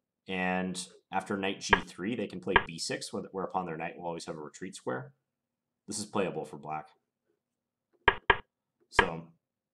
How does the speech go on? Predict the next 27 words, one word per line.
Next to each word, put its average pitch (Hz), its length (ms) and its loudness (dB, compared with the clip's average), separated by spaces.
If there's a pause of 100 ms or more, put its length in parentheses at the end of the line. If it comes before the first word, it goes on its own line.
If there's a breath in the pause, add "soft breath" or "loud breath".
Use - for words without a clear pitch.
(220)
I 110 100 6
took - 420 4 (140)
and 95 100 6
then 90 120 0
played 90 220 6
knight 90 140 2
F - 220 -4
four, 85 240 0
which 143 220 0
is - 240 0 (100)
probably 90 560 2
reasonable. 85 580 2 (720)
Could - 100 -6
play 120 140 12
knight 95 240 8
D 85 160 -12
four 85 220 -4
too 90 240 -2
if 92 100 -6
I 95 80 0
want, 104 240 0 (180)
but 80 160 6 (1300)
D 95 160 -6
six, - 380 4
bishop 95 320 -6
E 92 200 -14
two. 127 480 0